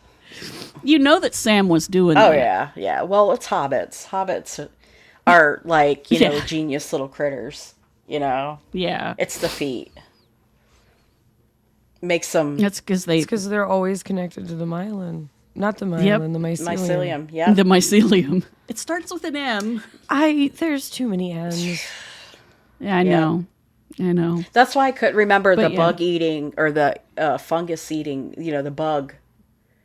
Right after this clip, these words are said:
Speaker 2: thing, the cordyceps.
Speaker 1: Yeah.
Speaker 2: Like, I knew about that, but I couldn't, I didn't connect the both until you were like, "Oh, that's what it," and I was like, "Oh, yeah, that's right." So, same thing. M
Speaker 1: Yeah.
Speaker 2: words,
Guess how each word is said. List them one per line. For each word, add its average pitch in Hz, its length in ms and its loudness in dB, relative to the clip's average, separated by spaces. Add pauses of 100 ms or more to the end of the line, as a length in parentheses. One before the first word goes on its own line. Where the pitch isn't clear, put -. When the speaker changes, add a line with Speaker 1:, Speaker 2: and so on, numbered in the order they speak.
(120)
Speaker 2:
thing, 160 160 2
the 160 80 -6
cordyceps. 180 400 0
Speaker 1:
Yeah. 156 280 4 (300)
Speaker 2:
Like, 156 180 2
I 151 100 2
knew 151 140 2
about 139 300 0
that, 214 260 4
but 151 120 -4
I 139 80 0
couldn't, 143 440 -2 (140)
I 156 100 2
didn't 147 220 -2
connect 143 400 -8
the 139 80 -8
both 127 500 -6
until 147 280 -8
you 151 120 -4
were 143 80 -4
like, 135 240 -4
"Oh, 349 160 -2
that's - 220 -4
what 330 140 -2
it," 320 100 -8
and 202 100 0
I 202 120 -6
was 190 100 -10
like, 180 180 -10
"Oh, 440 380 -2
yeah, 403 140 -2
that's 370 260 -8
right." 190 320 -6 (640)
So, 113 480 -6 (260)
same 185 300 -2
thing. 135 440 -6
M 160 200 0
Speaker 1:
Yeah. 151 360 0
Speaker 2:
words, - 320 -12